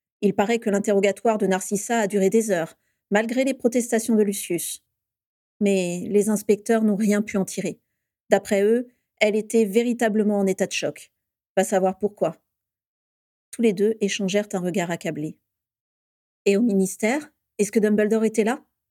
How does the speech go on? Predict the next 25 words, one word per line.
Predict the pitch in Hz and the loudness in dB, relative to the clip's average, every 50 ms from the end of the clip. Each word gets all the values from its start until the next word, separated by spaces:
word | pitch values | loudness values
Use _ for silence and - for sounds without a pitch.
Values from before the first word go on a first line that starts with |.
| _ _ _ _ _ _ _ _ | _ _ _ _ _ _ _ _
Oui, | - 214 262 254 208 | 0 2 2 2 2
bien | 185 196 202 | 0 -2 -4
sûr, | 202 - - 247 233 226 - _ _ _ _ _ _ _ | -4 -4 -2 -2 -2 -2 -4 _ _ _ _ _ _ _
comme | - 208 202 196 | 0 0 0 2
tout | 202 - | 2 2
le | 214 202 | 2 2
Magenne | 196 190 202 196 190 | 2 2 2 0 2
Magot. | 196 202 190 220 233 226 226 _ _ _ _ _ _ _ _ _ _ _ _ _ _ _ _ _ _ _ - | 2 2 2 2 0 0 -2 _ _ _ _ _ _ _ _ _ _ _ _ _ _ _ _ _ _ _ -4
Est-ce | 208 196 - | -4 -4 -4
qu'il | - - 185 | -4 -2 0
a | 196 185 | 0 0
dit | 180 185 | 0 -2
quelque | - 208 190 - 220 | -2 -2 -2 0 -2
chose ? | 196 - - 294 403 359 - - _ _ _ _ _ _ _ _ _ _ _ _ _ _ - | -2 0 2 2 2 0 0 -4 _ _ _ _ _ _ _ _ _ _ _ _ _ _ 0
Il | 208 202 196 | 0 2 2
a | 190 196 | 4 2
essayé | 190 196 - 214 196 202 196 | 0 0 0 0 2 2 2
de | 208 | 2
se | 196 202 - | 0 0 -2
faire | 190 - 208 196 202 | -2 -2 0 0 0
entendre, | 202 196 - 247 226 214 214 202 175 180 - | -2 -2 0 2 2 2 0 -2 -6 -4 0
mais | 196 196 | 0 0
personne | 196 - 285 254 - - - 277 262 262 | 2 2 -2 -2 -2 0 0 2 2 2
ne | 262 | 2
s'écoutait. | 247 - 254 - 269 254 - 294 285 254 202 | 0 -2 -4 -4 -4 -4 -2 -2 -2 -2 -6